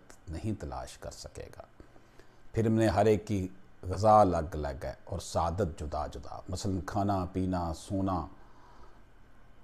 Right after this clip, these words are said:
वगैरह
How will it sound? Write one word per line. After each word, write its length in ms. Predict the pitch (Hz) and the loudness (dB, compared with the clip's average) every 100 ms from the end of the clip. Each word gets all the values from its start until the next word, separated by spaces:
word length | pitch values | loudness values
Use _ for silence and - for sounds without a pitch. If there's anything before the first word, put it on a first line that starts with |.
| - - - - - - - - - - - - - - - - - - - 95 | -20 -20 -20 -20 -18 -20 -20 -20 -20 -20 -20 -20 -18 -18 -18 -20 -18 -18 -10 -4
वगैरह 480 | 90 92 87 76 | -2 0 0 -2